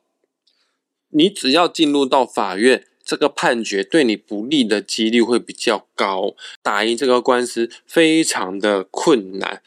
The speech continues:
哦。那你可能就要一直上诉，一直上诉，或者是你要花很多钱，找很大的、很厉害的律师去帮你搞定这件事情哈。所以你能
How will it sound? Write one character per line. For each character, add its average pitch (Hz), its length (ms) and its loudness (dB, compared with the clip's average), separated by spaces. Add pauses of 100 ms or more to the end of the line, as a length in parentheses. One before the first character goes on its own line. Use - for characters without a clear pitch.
(240)
哦。 104 240 -6
那 165 120 0
你 143 180 2
可 - 240 -8
能 101 240 -4
就 135 180 4
要 127 300 2
一 - 60 -8
直 117 140 -8
上 113 240 -2
诉， 123 120 -4
一 110 80 -4
直 107 80 -4
上 110 240 -4
诉， 123 160 2
或 156 160 2
者 113 100 2
是 123 140 -4
你 110 80 2
要 113 100 2
花 123 360 -2 (100)
很 107 180 -6
多 120 180 4
钱， - 280 -4 (280)
找 120 160 0
很 101 380 -4
大 135 260 0
的、 107 140 -2
很 104 220 -6
厉 147 200 2
害 131 200 0
的 110 100 0
律 127 180 -2
师 117 160 -2
去 123 120 -6
帮 110 180 -4
你 110 60 -2
搞 95 280 -6
定 113 220 -2
这 117 140 -2
件 107 240 -2
事 107 240 -6
情 - 220 -8
哈。 101 180 -6 (320)
所 180 240 4
以 131 260 2 (240)
你 135 140 0
能 160 280 2